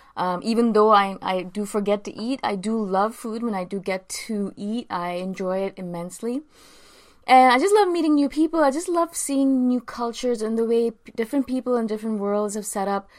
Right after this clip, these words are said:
in different countries have set up, um, their cities and their countries differently. You know, how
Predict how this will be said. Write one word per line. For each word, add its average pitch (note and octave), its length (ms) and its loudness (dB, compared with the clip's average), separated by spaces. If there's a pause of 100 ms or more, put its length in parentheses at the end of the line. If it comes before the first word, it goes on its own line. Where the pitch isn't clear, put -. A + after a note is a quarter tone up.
(120)
in G3 80 -12
different G#3+ 240 -4
countries G#3+ 360 -8
have G3+ 120 -8
set G3 180 -6
up, G3 200 -6 (420)
um, F#3 300 0
their B3 260 4
cities G3+ 460 -4
and F#3+ 120 -6
their F#3+ 120 -2
countries F#3+ 680 -6
differently. G#3 480 -8
You F3+ 60 -12
know, F#3+ 120 -6
how G3 280 0